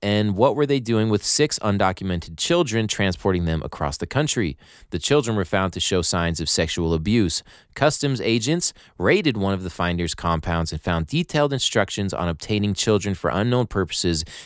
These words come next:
and several photographs of new children. The U S News and World Report article continues, "The more the police learned about the Finders, the more bizarre they seemed.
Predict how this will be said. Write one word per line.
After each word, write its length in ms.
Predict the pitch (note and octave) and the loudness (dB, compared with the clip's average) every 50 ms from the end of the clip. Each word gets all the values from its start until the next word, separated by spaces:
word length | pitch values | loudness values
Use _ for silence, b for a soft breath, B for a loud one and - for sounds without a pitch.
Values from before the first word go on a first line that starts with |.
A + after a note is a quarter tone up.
| B B | B B
and 120 | F2+ F2 | -4 -2
several 480 | - - A#2+ B2 A#2+ G#2+ A2 A#2 A2+ G#2+ | 0 2 4 4 4 4 4 4 4 2
photographs 640 | - - F#2+ F2 E2+ E2 D2+ F2 D#2 D2+ D2+ - - | 2 0 0 2 2 0 0 0 0 0 -2 -2 -4
of 160 | - D#2 C#2 | -6 -6 -6
new 160 | C#2+ C#2+ C#2+ | -4 -4 -4
children. 640 | C#2+ - - G2 F#2+ F#2 E2+ F2+ D#2+ D2+ C2+ B1 - B B B B B B B B B B B B B | -4 -2 0 0 0 2 2 0 0 0 0 -4 -6 B B B B B B B B B B B B B
The 80 | - G2 | -2 0
U 160 | G2+ B2 C3 | 4 6 6
S 160 | B2+ - - | 4 4 2
News 260 | C3 C#3 C#3+ D3 C3 A2+ | 0 2 2 2 2 0
and 140 | A2 G#2 | 0 2
World 160 | G#2+ A2+ A2+ G#2 | 4 4 4 4
Report 380 | G#2 F#2 - - C3+ C3 F#2 | 2 0 2 2 2 4 4
article 280 | G2+ A2 G#2 - G#2 F2+ | 4 2 2 0 -2 -4
continues, 760 | - G2 F2+ - - D3 D3 B2+ A2 F#2+ E2+ D#2 D2 C#2+ D2+ | -4 -4 -6 -4 -2 -2 0 2 2 2 0 0 -2 -4 -4
"The 80 | E2+ F2 | -2 2
more 180 | G#2 C3+ D3+ | 4 4 4
the 80 | D3+ D3 | 4 2
police 380 | - - C#3 C#3 B2+ - - | -2 0 0 0 0 0 0
learned 160 | D3+ D#3 E3 D3+ | -2 0 0 2
about 180 | C#3 C#3 C#3 | 2 2 2
the 80 | - C#3 | 0 -2
Finders, 520 | - - C3 B2 B2 B2 A#2+ A#2+ G#2+ F#2 | -2 0 2 2 2 2 2 0 0 0
the 80 | G2+ F#2 | -2 0
more 200 | F#2 F#2+ F#2+ F#2 | 2 2 2 2
bizarre 340 | F2 F2+ D#2 E2+ E2 E2 D#2+ | 2 0 2 2 2 2 2
they 140 | D#2 D#2 | 2 0
seemed. 480 | D#2 - - G2+ G2+ F#2+ E2 D2 C2 B | 0 0 0 0 2 0 0 0 -2 B